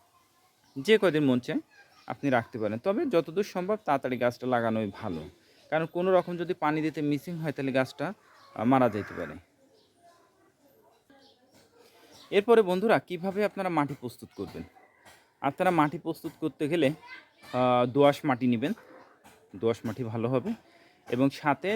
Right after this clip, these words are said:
তিন ভাগের এক ভাগ গোবরের সার নেবেন, পচা গোবরের সার,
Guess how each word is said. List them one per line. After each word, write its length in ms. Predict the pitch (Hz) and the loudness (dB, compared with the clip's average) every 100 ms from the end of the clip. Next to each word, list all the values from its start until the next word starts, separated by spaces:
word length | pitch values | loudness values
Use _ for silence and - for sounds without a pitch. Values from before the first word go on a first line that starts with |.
| 226 | -4
তিন 140 | 151 151 | -2 -2
ভাগের 260 | 139 165 202 | -2 -4 0
এক 160 | 151 127 | 0 0
ভাগ 120 | 170 147 | -6 0
গোবরের 400 | 123 117 123 123 | 2 4 2 0
সার 160 | - 117 | -4 -2
নেবেন, 260 | 110 104 107 | 0 -2 -4
পচা 320 | 160 180 196 180 | 0 0 4 2
গোবরের 440 | 131 120 110 104 - | 4 2 2 -2 -4
সার, 200 | 98 | -8